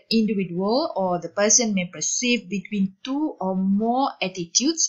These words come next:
between behavioral or, uh, being, be-, behave, between behavioral and attitudes. So what is meant here, instead of consistence, uh, consistency in terms of, uh, whether negative, whether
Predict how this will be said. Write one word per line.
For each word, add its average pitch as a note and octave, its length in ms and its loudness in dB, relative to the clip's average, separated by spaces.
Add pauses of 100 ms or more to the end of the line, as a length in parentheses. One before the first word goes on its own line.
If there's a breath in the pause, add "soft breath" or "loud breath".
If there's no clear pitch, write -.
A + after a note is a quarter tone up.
between G3 420 -4
behavioral F3+ 800 -4
or, E3 180 -8 (320)
uh, E3 300 -2 (120)
being, G3 540 -2
be-, F3 300 -2
behave, F#3+ 380 -2 (220)
between G#3+ 360 0
behavioral F3 560 2
and - 140 -12
attitudes. - 760 -8
So A3+ 180 4
what G#3+ 200 2
is - 200 -2
meant C4 560 2
here, G3 320 0
instead G#3+ 380 -2
of G#3 200 0 (140)
consistence, A#3 880 0 (320 loud breath)
uh, F#3 220 2
consistency G#3+ 920 -2
in G3 80 0
terms F3+ 260 -4
of, F3 120 -2 (300)
uh, E3+ 320 0
whether F3+ 320 0
negative, F#3 760 0 (140)
whether E3+ 260 -4